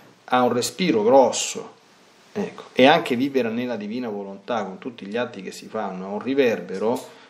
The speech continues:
che non influisce positivamente solo sulla Chiesa,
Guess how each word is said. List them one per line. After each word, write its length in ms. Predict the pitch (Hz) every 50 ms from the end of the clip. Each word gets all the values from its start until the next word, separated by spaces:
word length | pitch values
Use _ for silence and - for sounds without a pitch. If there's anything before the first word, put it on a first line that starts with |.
| _ _
che 200 | - - 104 101
non 420 | 104 123 147 175 185 185 170 147 123
influisce 680 | 101 110 - - - 107 113 143 180 175 - - - 104
positivamente 1200 | - - 123 139 151 147 147 143 123 113 113 113 107 107 104 110 123 131 131 123 117 - - 104
solo 340 | - - 127 123 113 104 95
sulla 560 | - - - 123 113 107 104 104 95 - -
Chiesa, 580 | - - 110 98 90 - - - - - -